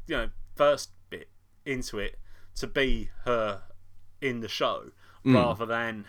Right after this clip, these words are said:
Speaker 1: have any credits with her there, I thought was actually quite good.
Speaker 2: Yeah. Yeah, I did as well, actually.
Speaker 1: Start off
Speaker 2: I did.
Speaker 1: thinking about it afterwards, but it was this point where you just suddenly thought to yourself,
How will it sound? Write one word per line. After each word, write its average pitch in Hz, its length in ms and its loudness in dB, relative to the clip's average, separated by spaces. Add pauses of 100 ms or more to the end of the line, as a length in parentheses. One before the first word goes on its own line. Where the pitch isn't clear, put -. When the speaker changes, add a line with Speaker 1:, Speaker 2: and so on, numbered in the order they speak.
Speaker 1:
have 104 180 -4
any 98 220 -6
credits - 640 -8
with 92 340 -10 (1040)
her 107 260 -2
there, 92 300 -10
I 107 40 -10
thought - 220 -10
was 110 120 -12
actually 117 260 -12
quite 107 300 -6
good. 123 300 -6 (260)
Speaker 2:
Yeah. 85 320 6 (920)
Yeah, 156 160 4
I 170 80 6
did 87 180 2
as 95 100 0
well, 127 180 4
actually. 76 320 0
Speaker 1:
Start 107 220 -6
off - 200 -8
Speaker 2:
I 107 140 2
did. 135 240 -4
Speaker 1:
thinking 139 360 -4
about 120 280 4
it 123 80 -4
afterwards, 123 480 -6
but 123 120 -10
it 156 80 -10
was 202 140 0
this 214 220 -8
point 185 360 -2
where 147 80 -8
you 143 60 -8
just - 160 -10
suddenly 139 160 -8
thought 143 120 -10
to 120 40 -14
yourself, 131 340 -6